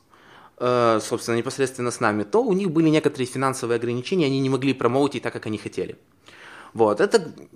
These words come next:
я посчитал, что это, допустим, как это, потолок или, да, как барьер, короче, барьер в моей карьере. То есть я пытался вырастить команду, да, взять больше работы, взять на нас больше ответственность, а, собственно, Окта не была в этом заинтересована, потому что больше ответственности на нас,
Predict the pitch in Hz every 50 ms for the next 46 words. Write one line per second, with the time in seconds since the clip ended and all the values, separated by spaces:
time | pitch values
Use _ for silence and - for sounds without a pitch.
0 | - - - - 185 240 240 254 - - - - 185 180 165 - - 147 147 147
1 | 139 123 120 113 - 120 - - - 101 - 101 - - - - - - - -
2 | - 143 156 175 170 - 117 110 98 131 131 120 - - - 110 101 110 110 104
3 | 135 135 120 107 101 90 90 - 85 90 90 87 - 107 104 117 120 120 113 110
4 | 110 110 110 110 - 135 160 233 277 269 202 - 151 143 - 180 175 180 175 -
5 | 170 156 156 - - 151 143 - - - - - - - - - - - 135 160
6 | 156 139 - - - - - 139 156 185 214 220 202 151 143 139 160 156 131 151
7 | 170 139 131 143 123 - 139 127 127 131 165 185 185 151 127 147 147 147 139 127
8 | 120 120 123 143 139 - - 143 - - 240 269 269 - 196 175 - - - -
9 | - 123 123 123 - - - - - 185 175 - 165 151 - - 147 151 202 -
10 | 156 160 160 151 143 139 135 139 139 147 131 127 131 - 139 135 - - 196 185
11 | 156 - 143 - - 131 - - 143 117 120 143 147 147 - 127 - 123 120 120
12 | - - 110 107 - - 107 110 117 147 202 208 -